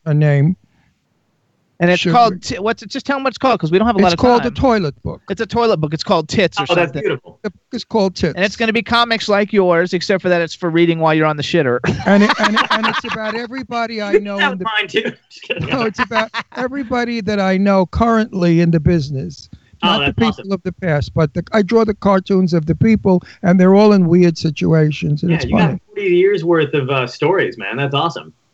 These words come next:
Speaker 1: Well, I mean, I've met them all. There's no, I mean, like, Mary, uh, Wilson's coming on today, and I met her in nineteen sixty-two or three or four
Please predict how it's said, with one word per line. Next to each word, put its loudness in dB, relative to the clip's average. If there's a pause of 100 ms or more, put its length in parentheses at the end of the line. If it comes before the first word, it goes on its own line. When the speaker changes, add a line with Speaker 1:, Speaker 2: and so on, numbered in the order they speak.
(160)
Speaker 1:
Well, 2
I 2
mean, 2
I've 2
met 0
them 0
all. 2
There's -2
no, 0
I -10
mean, 4
like, 2
Mary, 2 (200)
uh, 0 (120)
Wilson's 0
coming 0
on 2
today, 2 (440)
and 4
I 4
met 4
her 4
in 2
nineteen 4
sixty-two 0
or 6
three 2
or 2
four 2